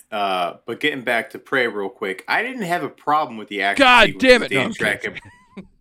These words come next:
Speaker 1: with, uh, Dan Trachtenberg did. Uh, I get it where you may have missed some things there, but primarily being a newbie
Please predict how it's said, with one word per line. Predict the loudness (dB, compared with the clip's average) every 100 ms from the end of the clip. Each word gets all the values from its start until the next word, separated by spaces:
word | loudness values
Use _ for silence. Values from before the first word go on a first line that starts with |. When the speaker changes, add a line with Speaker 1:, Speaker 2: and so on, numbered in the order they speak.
| _
Speaker 1:
with, | -6 -4 -2
uh, | -2
Dan | -2 -2 -2
Trachtenberg | -2 -2 -2 -6 -4 -4 -4 _
did. | -6 -6 -12 _ _ _ _
Uh, | -2 2 2 2
I | 0
get | -4 -4 -2 0
it | -2
where | -4 -4
you | -4 -6
may | -4 -4
have | -4
missed | -6 -8 -6
some | -10 -6
things | -2 -2 -4 -4
there, | -2 0 -2 -6 _ _ _ -4
but | 0 0 -2 -10 _ _
primarily | -4 -2 0 0 0
being | 0 -2 0
a | -2
newbie | 0 0 2 0 0 -6